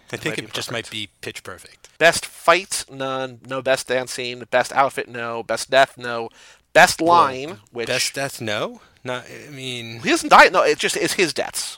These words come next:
Speaker 1: Oh, right, right. Tom Cruise death.
Speaker 2: Yeah,
Speaker 1: I'm
Speaker 2: yeah,
Speaker 1: sorry.
Speaker 2: yeah, yeah.
Speaker 1: I thought getting hit by a
Speaker 2: Oh, no,
Speaker 1: car.
Speaker 2: no, no, no! That would,
Speaker 1: <laughs>
Speaker 2: oh, that might win for the entire show, but, you know, keep him again, 'cause we have forty-five of these movies to watch.
Speaker 1: Did we have a most unexpected death category ever? Because, boy, oh boy,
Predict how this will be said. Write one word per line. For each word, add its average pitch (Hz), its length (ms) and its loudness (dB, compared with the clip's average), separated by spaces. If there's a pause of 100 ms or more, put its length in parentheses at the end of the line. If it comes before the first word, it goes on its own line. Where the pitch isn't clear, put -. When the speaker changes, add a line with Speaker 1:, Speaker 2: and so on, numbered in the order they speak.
(120)
Speaker 1:
Oh, 165 200 2
right, 123 200 -2
right. 107 200 -2
Tom 113 200 -4
Cruise 120 320 -8
death. 92 420 -14
Speaker 2:
Yeah, 107 120 -6
Speaker 1:
I'm 110 60 -8
Speaker 2:
yeah, 85 40 -6
Speaker 1:
sorry. 78 260 -4
Speaker 2:
yeah, 69 60 -10
yeah. 71 80 -8
Speaker 1:
I 120 80 -10
thought 104 320 -4 (640)
getting 107 240 -8
hit - 160 -14
by - 140 -10
a 151 80 2
Speaker 2:
Oh, 185 100 8
no, 175 180 2
Speaker 1:
car. - 20 -2
Speaker 2:
no, 147 100 0
no, 135 120 -4 (120)
no! - 40 -4
That 127 160 4
would, 131 240 -2
Speaker 1:
<laughs> 151 60 -2
Speaker 2:
oh, 147 80 0 (120)
that 151 100 2
might 156 240 2
win 131 360 -4
for 127 200 -8
the 120 80 -6
entire 120 280 -2
show, - 280 -6
but, 104 180 -10
you 117 80 -14
know, 107 320 -12
keep 143 180 -8
him 139 120 -10
again, 120 320 -4
'cause 123 200 -6
we 147 120 -2
have 139 180 6 (220)
forty-five 127 360 2
of 117 40 -10
these 113 140 -10
movies 107 460 -12 (160)
to 127 100 -10
watch. 120 520 -4
Speaker 1:
Did 143 140 -8
we 226 80 -10
have 247 140 -6
a 185 60 -6
most 131 280 -6
unexpected 113 720 -10
death 117 240 -8
category 113 460 -6
ever? 120 220 -8
Because, 104 360 -12
boy, 110 340 -16
oh 101 80 -14
boy, 87 240 -20